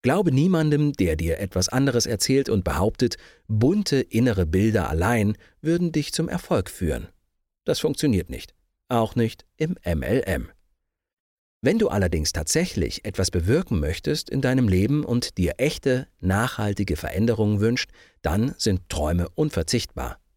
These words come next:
Das ist kein Hokuspokus, sondern wissenschaftlich erwiesen. Für bis zu neunzig Prozent unserer Handlungen ist unser Unterbewusstsein verantwortlich. Wenn du tatsächlich etwas bewegen möchtest in deinem Leben und dir tiefgreifende Veränderungen wünscht,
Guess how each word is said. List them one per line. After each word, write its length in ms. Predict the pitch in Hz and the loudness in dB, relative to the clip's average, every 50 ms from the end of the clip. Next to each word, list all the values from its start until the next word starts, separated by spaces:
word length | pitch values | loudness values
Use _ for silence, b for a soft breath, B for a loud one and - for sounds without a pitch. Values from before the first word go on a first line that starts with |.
| _ _ _ _ _ _ _ _ _ _ _ _ _ - | _ _ _ _ _ _ _ _ _ _ _ _ _ 0
Das 140 | 117 95 | 0 2
ist 140 | 101 95 - | 2 0 0
kein 240 | - 90 85 76 78 | -2 -2 0 0 0
Hokuspokus, 680 | 107 - - 95 - - - 127 117 - - 214 214 - | 0 2 2 0 0 0 0 0 0 2 0 0 0 0
sondern 280 | - 147 123 95 90 87 | 2 2 2 4 4 4
wissenschaftlich 640 | 104 - - 113 - - 101 98 - - 123 - | 2 2 2 0 0 0 -2 -2 -2 -4 -2 -2
erwiesen. 440 | - 202 190 175 110 80 71 64 - _ _ _ _ _ _ _ _ _ _ _ _ _ _ _ _ - | 0 2 2 2 2 0 -2 -6 -8 _ _ _ _ _ _ _ _ _ _ _ _ _ _ _ _ 0
Für 120 | - 131 | 0 2
bis 200 | 156 226 - - | 2 2 0 2
zu 100 | - 165 | 2 2
neunzig 460 | 131 104 98 135 185 - 226 196 - | 2 2 2 2 0 0 -2 -4 -4
Prozent 440 | - 180 160 - - 123 82 76 - | -4 -4 -2 0 0 -2 -2 -2 -2
unserer 440 | - 95 101 101 95 87 85 73 85 | -2 0 0 0 0 0 0 0 0
Handlungen 560 | 113 151 151 139 131 127 127 123 127 - - - | 0 0 0 2 2 2 2 2 2 0 -2 -2
ist 300 | - 165 170 - - - | -2 -2 -2 -2 -4 -2
unser 400 | 131 123 120 139 151 - - - | 0 0 2 2 0 0 0 0
Unterbewusstsein 800 | 151 135 - 95 76 76 73 71 78 - - - - 73 73 | 0 0 0 0 -2 -4 -4 -4 -4 -2 -2 -2 -2 -2 -4
verantwortlich. 760 | 73 - 76 - 85 80 76 78 71 67 - - - - - - _ _ _ _ _ _ _ _ _ - | -4 -6 -6 -6 -6 -6 -4 -6 -6 -6 -8 -10 -12 -12 -14 -18 _ _ _ _ _ _ _ _ _ 0
Wenn 140 | 113 113 110 | 2 2 4
du 140 | 101 107 101 | 4 2 2
tatsächlich 520 | - - - - - 208 - - 170 - | 2 0 0 0 0 0 0 0 -2 0
etwas 280 | - - - 95 90 - | -2 -2 -2 -2 0 0
bewegen 360 | 101 82 87 120 170 190 143 | 0 2 2 2 2 4 4
möchtest 360 | 107 98 95 - - - - | 2 2 0 0 -4 -6 -4
in 80 | 117 117 | -2 0
deinem 260 | 107 107 107 107 107 | 2 2 4 4 4
Leben 320 | 101 107 120 139 156 160 156 | 4 4 4 2 2 0 0
und 380 | - 120 113 107 - - - | 0 0 0 0 0 -2 -2
dir 160 | 98 82 76 | 0 -2 0
tiefgreifende 800 | - - 190 214 - - - 87 87 220 262 - 139 117 107 87 | 0 0 -2 -2 -2 -4 -4 -2 0 0 0 0 0 0 0 0
Veränderungen 680 | - - - - 87 120 147 147 127 131 127 120 113 | -2 -2 -4 -2 0 0 2 2 2 2 2 2 2
wünscht, 280 | 123 127 135 - - | 2 0 0 0 -4